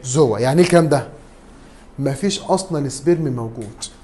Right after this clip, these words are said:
اجي ابص على تحليل السيمن مفيش ولا حيوان منوي. ابسنس اوف السبيرم في السيمن، يبقى ابصم بالعشرة من الراجل ده ايه؟ عقيم. طب اسمع، طب ليه يا دكتور؟ قد يكون ال-، الخلايا السبرماتوجونيوم نفسها اتضربت بسبب ده دوالي وميه على الخصيتين لفتره طويله،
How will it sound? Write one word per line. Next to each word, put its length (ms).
اجي 140
ابص 260
على 120
تحليل 260
السيمن 380
مفيش 320
ولا 280
حيوان 300
منوي. 200
ابسنس 520
اوف 180
السبيرم 500
في 80
السيمن، 480
يبقى 160
ابصم 240
بالعشرة 260
من 60
الراجل 220
ده 80
ايه؟ 100
عقيم. 440
طب 100
اسمع، 320
طب 160
ليه 80
يا 60
دكتور؟ 360
قد 120
يكون 300
ال-، 320
الخلايا 540
السبرماتوجونيوم 640
نفسها 280
اتضربت 580
بسبب 360
ده 140
دوالي 400
وميه 420
على 140
الخصيتين 360
لفتره 340
طويله، 360